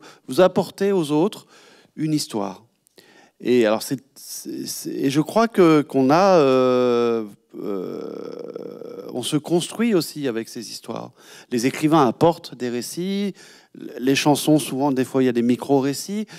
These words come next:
Et je crois que c'est important de, de, de, de, de,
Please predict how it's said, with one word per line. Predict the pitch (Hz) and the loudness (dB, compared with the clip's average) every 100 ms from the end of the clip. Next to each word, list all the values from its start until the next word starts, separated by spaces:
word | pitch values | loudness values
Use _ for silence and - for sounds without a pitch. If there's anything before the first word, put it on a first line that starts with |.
| - - _ - | -20 -20 _ -2
Et | 123 | 0
je | 139 | 2
crois | 202 | 0
que | 214 | 0
c'est | - 165 | 4 6
important | 156 156 190 - 196 214 208 | 6 2 0 0 0 0 -2
de, | 156 143 | -2 -2
de, | 127 135 131 | 0 2 2
de, | 120 127 127 123 | 2 0 2 0
de, | 127 123 123 120 | 0 0 0 -2
de, | 120 120 120 117 | -2 -2 -2 -4